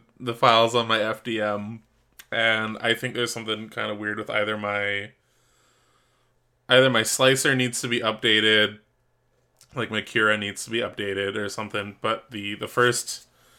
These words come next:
first Modbot turned out shit. He was too squished.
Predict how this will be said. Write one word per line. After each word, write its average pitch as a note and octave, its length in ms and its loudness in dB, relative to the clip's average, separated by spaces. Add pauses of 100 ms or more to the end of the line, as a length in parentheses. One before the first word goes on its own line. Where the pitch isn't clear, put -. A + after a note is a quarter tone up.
(220)
first C3 280 6
Modbot A#2+ 560 8
turned B2 280 0
out A2 200 4
shit. A2 440 0 (140)
He A#2+ 120 -10
was G#2+ 160 -6
too A2+ 220 -6
squished. - 680 -6